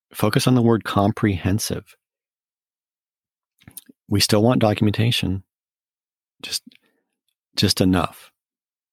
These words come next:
So user stories are broken down into small slices. We want just enough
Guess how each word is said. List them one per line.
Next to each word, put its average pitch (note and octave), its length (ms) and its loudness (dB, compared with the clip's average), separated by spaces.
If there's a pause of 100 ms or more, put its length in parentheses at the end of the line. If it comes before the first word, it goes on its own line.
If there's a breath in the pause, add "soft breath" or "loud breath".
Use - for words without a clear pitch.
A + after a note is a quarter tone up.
(120)
So G2+ 120 0
user G2 320 2
stories F#2+ 360 0
are F2+ 80 -2
broken F2+ 260 0
down E2 140 0
into D#2+ 120 -2
small D#2+ 320 -2
slices. - 480 -4
We F#2+ 120 -2
want F#2 220 -2
just - 380 -2
enough G#2 460 0